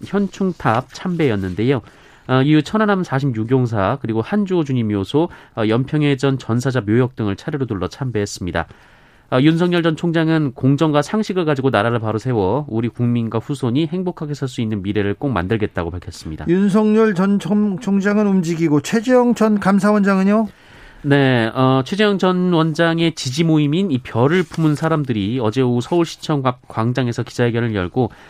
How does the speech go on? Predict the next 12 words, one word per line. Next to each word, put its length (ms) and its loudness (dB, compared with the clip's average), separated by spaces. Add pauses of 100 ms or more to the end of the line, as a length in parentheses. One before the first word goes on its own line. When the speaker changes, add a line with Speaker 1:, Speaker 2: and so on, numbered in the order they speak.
(220)
Speaker 1:
어, 140 0
최재형 400 0
전 140 2
원장이 640 0
대한민국을 640 0
구해낸 380 0
적임자라며 800 -2
출마를 400 -2
촉구했습니다. 720 -6
Speaker 2:
어떤 380 0
분들이 340 0
나왔어요? 520 0